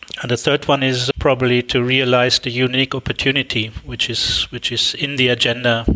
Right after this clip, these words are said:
and which lies in the agenda, and to make use of it. It is really a unique opportunity. It will not come again, I'm sure.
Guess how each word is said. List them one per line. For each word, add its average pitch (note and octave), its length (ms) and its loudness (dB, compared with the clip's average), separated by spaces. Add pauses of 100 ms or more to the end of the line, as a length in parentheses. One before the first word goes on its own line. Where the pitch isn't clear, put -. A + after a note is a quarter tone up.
and - 160 -12
which - 240 0
lies A#2+ 360 2
in A#2 100 -8
the A#2+ 140 0
agenda, A#2 440 0
and A#2 160 -12
to A#2+ 100 -6
make A#2 280 -4
use B2+ 220 0
of A#2 140 -2
it. - 240 -6 (640)
It - 160 -4
is C#3 240 2
really C3+ 300 2
a C3 80 4
unique C3 420 0
opportunity. C3+ 720 -2
It B2+ 120 -8
will A#2+ 300 0 (140)
not - 220 -2
come C3 720 0 (120)
again, - 640 0
I'm B2+ 180 -6
sure. C#3 360 2